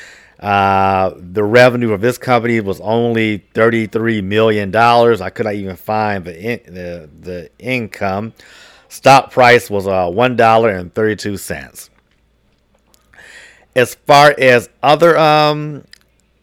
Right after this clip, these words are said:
companies, uh, this one is, uh, oh, the last one I wanna share is called American Shared Hospital Services. They provide equipment to hospitals and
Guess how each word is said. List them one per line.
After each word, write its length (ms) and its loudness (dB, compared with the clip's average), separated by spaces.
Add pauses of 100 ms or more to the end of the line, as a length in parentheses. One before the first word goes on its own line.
(280)
companies, 720 -2 (240)
uh, 280 0
this 280 -2
one 720 -2
is, 600 0
uh, 420 2
oh, 140 6
the 100 0
last 260 4
one 100 -2
I 20 -2
wanna 200 -2
share 400 2
is 120 -8
called 440 0 (380)
American 920 2
Shared 800 4
Hospital 640 -2
Services. 600 0
They 100 -2
provide 400 0
equipment 500 -4
to 120 -6
hospitals 680 -4
and 260 -6